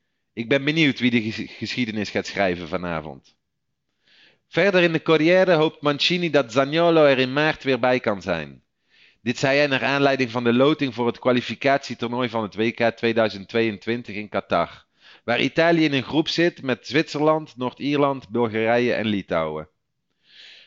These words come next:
Natuurlijk is er in alle kranten op de voorpagina ook ruimte voor de clash van Lionel Messi en Cristiano Ronaldo. In de Gazzetta staat:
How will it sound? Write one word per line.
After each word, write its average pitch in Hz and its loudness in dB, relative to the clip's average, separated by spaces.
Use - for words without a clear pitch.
Natuurlijk 190 0
is 143 2
er 135 0
in 139 0
alle 170 2
kranten 160 0
op 135 2
de 131 0
voorpagina 143 2
ook 151 0
ruimte 147 0
voor 123 -2
de 117 -2
clash 147 2
van 120 0
Lionel 127 2
Messi 139 -2
en 117 -2
Cristiano 123 -2
Ronaldo. 92 -2
In - -8
de 139 -2
Gazzetta 139 0
staat: - 0